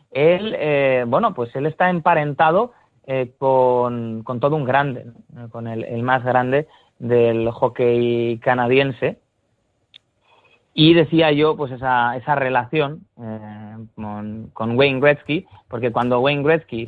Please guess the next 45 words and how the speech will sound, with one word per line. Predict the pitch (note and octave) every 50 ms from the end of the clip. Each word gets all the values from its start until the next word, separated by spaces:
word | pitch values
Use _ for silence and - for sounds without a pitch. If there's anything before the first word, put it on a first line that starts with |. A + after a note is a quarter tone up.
| - -
se | C3+ A#2
marcha, | A#2 C#3 D3 E3 F3 D#3 - - G#2 G#2+
¿no? | A2+ C3+ D#3 F3 D#3+
Deja | B2+ B2 B2+ - C3+ B2+ B2+ B2+ B2
Edmonton | - C3 C3 C3+ C3 C3 B2+ A#2 C3+ B2+ B2
Oilers | C3 C#3+ D3 D3 B2+ A2+ A#2 - _ _ _ _ _ _ - -
y | - B2
se | A2+ - A#2
marcha | A#2+ B2+ B2+ - C#3+
a | C#3
Los | C3+ A#2+ B2+
Ángeles, | D3 D3+ D3 - C3+ A2+ A2 G#2+ A2 - -
de | B2 A#2+
alguna | A2+ A#2 C3 C#3+ C#3
manera | C3 B2+ C3 D3 D3 C3+ A2 G2+ - - _ _ _ -
el | - A#2 A#2
hockey | - D3 C#3 C#3+ D#3 C3+
cambia | C#3+ C#3 C3+ C#3 C3+
bastante | B2 A2+ A2+ - - F3+ F#3 E3 D3 F3+ A#2 B2+ C#3
y | B2+ B2 A#2+
se | A#2 - B2
abre | C3 C3+ C3+
a | C3
mercados | C3 - B2 - C#3 C3+ B2+ -
que | - A#2
hasta | A2+ - B2
ahora | B2+ C3 A#2+ - -
no | A#2 A#2+ B2+
había | B2+ C3 B2 A#2+
tenido | A#2+ B2 B2 B2+ B2 B2+ B2 B2 B2 B2+
la | B2 B2 A#2
posibilidad. | A#2 B2 A#2+ A#2+ C3 B2+ B2+ C3 C3 C3 E3 G3 - _ _ _ _ _ _ _ _ -
Y | - C#3 C#3 C3
bueno, | B2+ C#3 D#3+ C#3+
te | A2 G#2
apuntaba | G2+ G#2 A2 A2+ A2+ A#2 A#2+ B2 B2+
lo | B2+ B2+ B2+
de | B2+ B2+
Dustin | B2+ B2 B2 C3 B2+ B2+
Johnson | B2+ B2+ A#2+ B2 C#3+ C#3
porque | D3 C#3 A#2 B2
él | B2 B2
también | A#2+ B2 B2 B2+ B2+ C3 C#3+ C#3+ -
está | B2 A#2 - - B2+ B2 A#2
siendo, | B2 C3 B2 B2+ C#3 D#3+ -